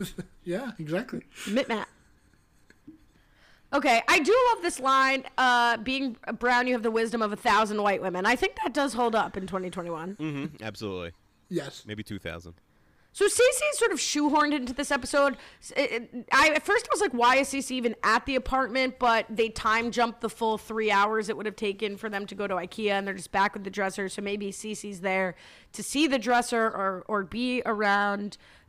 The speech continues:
Speaker 2: Jess. But she spends all the time with Schmidt. Producer Kelly says, "How is Cece being this cool with Schmidt, M J Z?"
Speaker 1: No, well, she says that Schmidt, like,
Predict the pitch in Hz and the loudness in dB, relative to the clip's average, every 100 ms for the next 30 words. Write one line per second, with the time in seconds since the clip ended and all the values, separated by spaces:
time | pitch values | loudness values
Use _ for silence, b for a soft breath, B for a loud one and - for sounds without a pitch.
0 | 175 226 208 202 - B B 277 - 330 | -4 2 4 4 0 B B -2 2 2
1 | - 571 466 330 311 277 247 240 233 226 | 6 4 6 4 4 2 4 6 6 4
2 | 208 b b 214 254 247 - 214 208 - | 0 b b 2 4 4 0 -2 -2 -2
3 | 269 302 403 440 311 277 269 262 240 233 | -2 0 2 0 2 2 2 0 2 0
4 | 220 B B - 311 427 453 - 302 - | 0 B B 2 6 8 6 6 2 2
5 | 294 233 247 240 226 - - 214 202 - | 0 0 0 0 -2 -2 -2 0 0 -2
6 | 202 - 196 175 185 180 170 170 - 180 | -4 -4 -6 -6 -8 -8 -8 -8 -12 -12
7 | - - - 247 311 196 185 175 - - | -16 -6 4 8 8 8 6 4 -4 -2
8 | 196 220 190 165 160 143 - _ _ - | -2 0 -2 -2 -2 -2 -8 _ _ -10
9 | - 185 165 156 - - 156 135 | -2 2 2 0 -4 -6 -4 -4